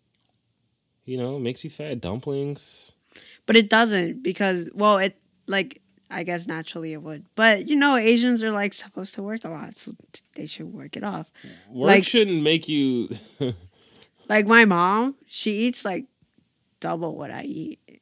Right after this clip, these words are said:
Speaker 2: and I eat a lot,
Speaker 1: Nice.
Speaker 2: right?
Speaker 1: Yeah.
Speaker 2: She doesn't gain weight. You know why?
Speaker 1: Why?
Speaker 2: She's running around the house doing house chores all the time.
Speaker 1: House chores don't make you lose weight.
Speaker 2: Oh
Speaker 1: Swe-
Speaker 2: my God. The, uh,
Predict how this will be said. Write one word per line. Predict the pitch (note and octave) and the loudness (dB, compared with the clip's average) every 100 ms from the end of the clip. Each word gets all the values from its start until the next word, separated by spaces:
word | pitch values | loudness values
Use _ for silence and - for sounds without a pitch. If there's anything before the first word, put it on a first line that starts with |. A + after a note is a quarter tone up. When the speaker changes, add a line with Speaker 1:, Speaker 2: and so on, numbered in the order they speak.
| _ - | _ -14
Speaker 2:
and | D#3+ | -8
I | E3+ | -8
eat | E3 E3+ | -6 -8
a | A#2 | -10
lot, | C#3+ - C#4+ _ _ | -16 -18 -20 _ _
Speaker 1:
Nice. | - C#3+ D3 | -20 -12 -6
Speaker 2:
right? | G3 E3+ - _ _ _ _ _ | -6 -6 -12 _ _ _ _ _
Speaker 1:
Yeah. | - - - - | -20 -20 -20 -20
Speaker 2:
She | - - | -12 -10
doesn't | F#3+ A3 | -4 -2
gain | G#3 G3 | -2 -2
weight. | G3 G#3 - _ _ | -2 -2 -4 _ _
You | - | -10
know | D3+ | -8
why? | D#3 E3+ | -6 -8
Speaker 1:
Why? | G#3 - | -8 -10
Speaker 2:
She's | - F3 F#3+ | -12 -10 -6
running | F3 G3 | -4 -4
around | F#3 F3 | -4 -4
the | |
house | F3 F#3 F#3+ | -6 -8 -8
doing | E3+ E3+ | -8 -8
house | E3 F3+ | -10 -10
chores | - - - | -10 -10 -10
all | - | -12
the | - | -14
time. | - G3+ | -12 -8
Speaker 1:
House | C#4+ - | -4 -2
chores | C4 B3+ A3 | 2 4 6
don't | A3 | 6
make | F#3 G#3 - | 8 8 6
you | E3+ | 2
lose | C3+ F3 F#3+ A#2 | 4 4 2 2
weight. | A#2+ F#3 - - - | 0 0 0 -8 4
Speaker 2:
Oh | C4 D4 D#4+ | 10 12 12
Speaker 1:
Swe- | D4 | 12
Speaker 2:
my | B3 G#3+ | 12 12
God. | A#3+ A#3 G3 | 12 10 10
The, | G#3+ | 6
uh, | A#3 A#3+ | 8 6